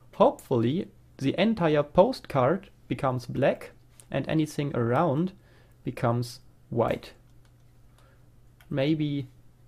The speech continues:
around this. So now we've got the problem that our shadow of the postcard also becomes black, so we have to tweak it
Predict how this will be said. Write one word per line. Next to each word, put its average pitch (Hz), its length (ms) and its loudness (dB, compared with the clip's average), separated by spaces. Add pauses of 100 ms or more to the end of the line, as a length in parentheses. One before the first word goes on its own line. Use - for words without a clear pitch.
(220)
around 117 400 0
this. - 160 -6
So - 240 -4
now 143 200 2
we've 190 220 0
got 151 200 0
the 139 80 -4
problem 147 600 0 (380)
that 117 320 0 (640)
our 117 260 2
shadow 170 680 0 (640)
of 127 160 -2
the 117 80 -4
postcard 127 600 -2
also 151 360 -2
becomes 117 400 -6
black, - 380 -4
so - 240 -6
we 120 160 -2
have 135 280 -4
to 131 120 -6
tweak 180 360 -4
it 147 220 0